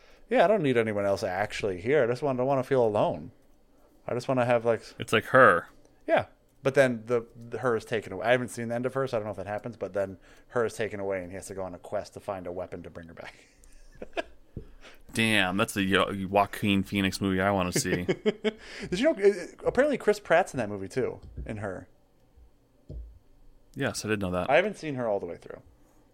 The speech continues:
Speaker 1: so.
Speaker 2: I can tell.
Speaker 1: The only Her I'm seeing is Liz.
Speaker 2: Sorry, Chris Pratt sucks.
Speaker 1: He does not. He's, he'll be fine as Mario.
Speaker 2: No, he sucks.
Speaker 1: Why? Why does he suck?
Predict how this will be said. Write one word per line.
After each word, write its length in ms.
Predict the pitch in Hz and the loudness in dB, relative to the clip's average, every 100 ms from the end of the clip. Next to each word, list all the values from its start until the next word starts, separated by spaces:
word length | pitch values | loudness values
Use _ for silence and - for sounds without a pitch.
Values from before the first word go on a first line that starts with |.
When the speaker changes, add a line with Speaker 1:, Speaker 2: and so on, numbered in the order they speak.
| - 62 | -18 -16
Speaker 1:
so. 240 | - - - - - | -12 -12 -14 -20 -12
Speaker 2:
I 60 | |
can 140 | 101 98 | -10 -2
tell. 320 | 127 123 98 _ - - - - - - - - - - - - - - - - - _ | 0 0 -6 _ -14 -12 -12 -14 -16 -18 -20 -20 -20 -20 -20 -20 -20 -20 -20 -20 -20 _
Speaker 1:
The 80 | |
only 240 | - 156 135 | 0 2 2
Her 320 | 165 147 131 - | 6 6 6 4
I'm 260 | 131 175 156 | 2 4 2
seeing 340 | - 117 107 | -6 -6 -6
is 120 | 90 | -8
Liz. 760 | 85 98 131 127 87 87 - - - - - - - - - - - | -10 0 4 4 4 -4 -12 -14 -18 -18 -16 -16 -16 -16 -16 -18 -16
Speaker 2:
Sorry, 200 | - 98 | -4 -2
Chris 200 | 90 123 | -2 -4
Pratt 260 | - 123 80 | 4 4 4
sucks. 220 | - 82 | 0 -4
Speaker 1:
He 60 | 151 | -2
does 180 | 175 - | -4 -4
not. 340 | 175 160 - - - - | -10 -10 -12 -20 -20 -14
He's, 220 | - 156 | -10 -10
he'll 180 | 151 151 | -2 -2
be 100 | 202 | -2
fine 360 | 196 - 214 190 | -4 -4 -2 -4
as 100 | 127 | -4
Mario. 440 | 151 156 101 - - _ _ _ _ _ _ _ _ _ _ - | -6 -6 -8 -10 -16 _ _ _ _ _ _ _ _ _ _ -8
Speaker 2:
No, 200 | 101 85 | -6 -4
he 60 | |
sucks. 520 | 98 - 120 92 76 - | -6 0 2 2 -2 2
Speaker 1:
Why? 120 | 117 | 4
Why 40 | |
does 80 | 131 | 4
he 60 | 120 | 2
suck? 240 | - 90 | -6 -6